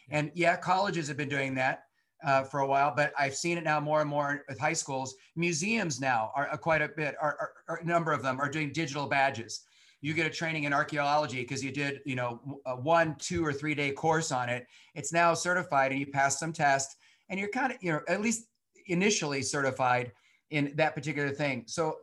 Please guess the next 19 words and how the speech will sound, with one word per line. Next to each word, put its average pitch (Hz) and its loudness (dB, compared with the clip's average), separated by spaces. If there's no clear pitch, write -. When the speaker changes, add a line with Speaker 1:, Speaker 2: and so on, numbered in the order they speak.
Speaker 2:
that's 214 2
gonna 185 0
be 151 -2
huge. 120 -2
I've 175 4
also 240 2
been 190 -2
talking 185 2
a 156 2
lot 156 6
about, 139 2
uh, 143 -8
with 175 -2
my 147 2
daughter, 135 2
in 113 -4
fact, 117 -2
who's, 131 -6
um, 110 -4